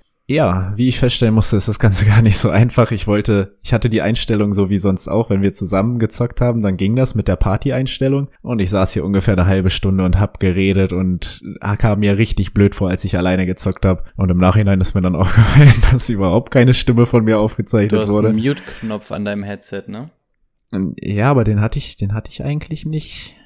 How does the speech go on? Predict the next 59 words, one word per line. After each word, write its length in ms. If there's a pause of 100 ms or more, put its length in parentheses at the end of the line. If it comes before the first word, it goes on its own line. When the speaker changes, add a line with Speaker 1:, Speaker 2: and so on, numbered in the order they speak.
Speaker 2:
Weil 180
in 140
den 180
Phasen, 400
Speaker 1:
Hm. 60
Speaker 2:
wo 80
man 160
dich 180
wahrscheinlich 400
hätte 180
nicht 380
reden 280
hören 260
sollen, 320
da 160
hat 180
man 140
dich 160
nämlich 320
gehört 260
und 120
umgekehrt. 500
Ich 80
könnte 180
mir 60
vorstellen, 480
dass 180
der 140
vielleicht 240
auf 120
den 100
falschen 320
Einstellungen 600
war. 220 (140)
Aber 180
das 160
haben 140
Steffen 320
und 100
ich 120
nur 100
im 60
Nachhinein 420
überlegt. 420 (420)
Speaker 1:
Ja, 140
das, 240
was 160
du 120
am 120
Anfang 320
gehört 260
hattest, 360
war 100
tatsächlich 480
ein 200
Mitspieler 440
aus 220
meiner 260
Lobby 540